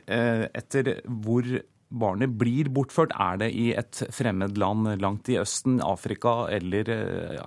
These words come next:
andre land vi, vi, vi er langt borte fra, som ikke er medlem, eh, gjerne av denne Haag-konvensjonen, så er det vanskeligere. Eh, så det vil nok variere veldig. Men, eh,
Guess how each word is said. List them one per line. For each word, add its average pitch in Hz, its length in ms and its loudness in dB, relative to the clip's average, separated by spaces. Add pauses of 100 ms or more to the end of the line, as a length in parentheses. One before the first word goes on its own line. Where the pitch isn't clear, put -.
andre 107 320 4
land 113 260 4
vi, 117 200 2
vi, 107 400 -2 (320)
vi 120 100 6
er 101 100 6
langt 113 280 0
borte 120 260 2
fra, 127 100 4
som 131 160 2
ikke 101 280 0
er 104 40 0
medlem, 107 600 2
eh, 110 180 -2
gjerne 98 200 0
av 101 120 -2
denne 104 100 0
Haag-konvensjonen, 131 800 2
så 131 180 2
er 101 40 2
det 123 100 -4
vanskeligere. 135 760 0 (380)
Eh, 147 240 2
så 139 160 -2
det 127 160 4
vil 104 160 2
nok 107 220 0 (180)
variere 123 760 4
veldig. 110 1080 -2
Men, 131 260 2
eh, 131 340 -2